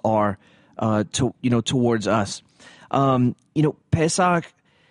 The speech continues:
it, it's, it's a protest, uh, in, in several ways, and, and it's a protest against empire. We, if you listen to our Genesis series,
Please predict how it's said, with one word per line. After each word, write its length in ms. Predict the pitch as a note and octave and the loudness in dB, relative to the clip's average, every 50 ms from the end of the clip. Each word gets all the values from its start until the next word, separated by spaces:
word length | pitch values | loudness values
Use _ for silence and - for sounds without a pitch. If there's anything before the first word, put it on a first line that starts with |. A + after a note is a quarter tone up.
| _ _ _ _ _ _ _ _ _ _ _ _ _ _ - | _ _ _ _ _ _ _ _ _ _ _ _ _ _ -8
it, 420 | A#2+ B2 - C3 D3+ D#3+ D3 - _ - | -8 -8 -4 0 0 0 0 -2 _ -2
it's, 360 | D3+ C#3 - - - - - - _ _ _ _ _ _ - | -2 0 0 -2 -4 -4 -6 -14 _ _ _ _ _ _ -2
it's 220 | B2+ C#3 C#3 - | 0 0 2 0
a 80 | D#3+ C#3 | 0 0
protest, 920 | - - E3 - F#3 F3 F#3+ - - F3+ F3+ D#3+ E3 D#3 - - - - - _ _ _ _ _ _ _ - | -2 -4 -2 0 2 2 2 0 2 2 2 4 2 2 0 -4 -8 -10 -18 _ _ _ _ _ _ _ -4
uh, 380 | - C3 C3 B2 B2 B2 B2 A#2 | 0 2 2 2 2 2 2 0
in, 140 | A2 C#3 C3 | 0 -2 -2
in 280 | - C#3 C3 C3+ C#3 | -2 -2 -2 -2 -2
several 420 | B2+ - - - D3 C3+ C#3 B2+ A#2 | -2 0 0 2 2 2 2 2 2
ways, 420 | A#2 G#2+ G2 F2 D#2 - - - - _ - | 2 0 0 -2 -6 -8 -12 -14 -16 _ -2
and, 480 | - C#3 C#3 C3+ C3+ C3+ C3 C3+ C3 - - - | 0 2 4 4 4 4 2 2 0 -2 -4 -2
and 360 | B2+ C3+ C3 C3 C3 - - - | 0 2 2 2 2 0 -4 -10
it's 300 | - - C3 C3 - D3 | -8 -4 -4 -2 -2 -2
a 60 | - | -4
protest 600 | - - F3 E3 F3 - F#3 F3+ F3+ - - E3 | -2 0 0 0 0 2 2 2 2 0 0 -2
against 440 | C#3+ B2 C#3+ C#3+ C#3 B2+ - - - _ - | -2 0 0 0 0 -2 -4 -8 -10 _ -2
empire. 500 | C#3 C#3 C#3 C3+ - - A#2 G#2+ G2+ G#2 | 0 0 0 0 0 0 0 0 2 2
We, 260 | A2 C3+ E3 F#3 - | 2 2 2 2 2
if 160 | E3 D#3 - | 0 0 0
you 100 | E3+ E3+ | 0 2
listen 280 | D#3+ F3+ G3 - - F#3+ | 2 2 0 0 -2 -2
to 100 | F3+ F3+ | 0 2
our 100 | C#3+ B2+ | 0 0
Genesis 420 | A2+ A2+ B2+ C3+ C#3 - - B2+ | 0 0 0 0 0 0 -2 -4
series, 520 | - - C#3 C3+ B2+ B2 B2+ B2+ B2 - | -2 0 0 2 2 2 2 0 0 -2